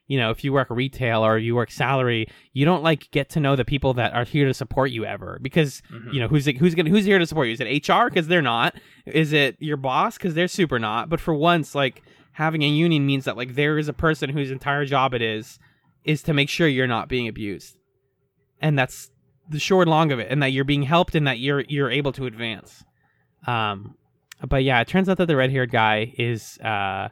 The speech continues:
Speaker 1: a plant.
Speaker 2: Mm-hmm.
Speaker 1: Um, and so Dad George gets, I think it's laid off or just, like,
Speaker 2: Yeah, he gets
Speaker 1: gets his hours
Speaker 2: fired.
Speaker 1: cut.
Speaker 2: Yeah.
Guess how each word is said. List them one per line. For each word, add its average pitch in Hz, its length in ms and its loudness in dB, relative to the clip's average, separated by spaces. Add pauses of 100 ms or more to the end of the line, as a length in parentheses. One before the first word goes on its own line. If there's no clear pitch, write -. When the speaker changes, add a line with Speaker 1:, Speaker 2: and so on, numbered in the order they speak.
(340)
Speaker 1:
a 120 80 -2
plant. 123 560 0 (320)
Speaker 2:
Mm-hmm. 131 160 -8
Speaker 1:
Um, 110 480 0
and 127 180 -2
so 120 180 -2
Dad 117 280 0
George 117 260 0
gets, - 240 -4
I 123 100 0
think 247 280 0
it's - 200 -8
laid 131 340 0
off 139 340 2
or 147 160 0
just, 135 240 -4
like, 127 280 -2
Speaker 2:
Yeah, 139 200 4
he 139 140 -4
gets 156 120 -2
Speaker 1:
gets 131 120 -6
his 113 80 -2
hours 120 280 2
Speaker 2:
fired. - 80 -8
Speaker 1:
cut. 151 260 -4
Speaker 2:
Yeah. 95 380 -8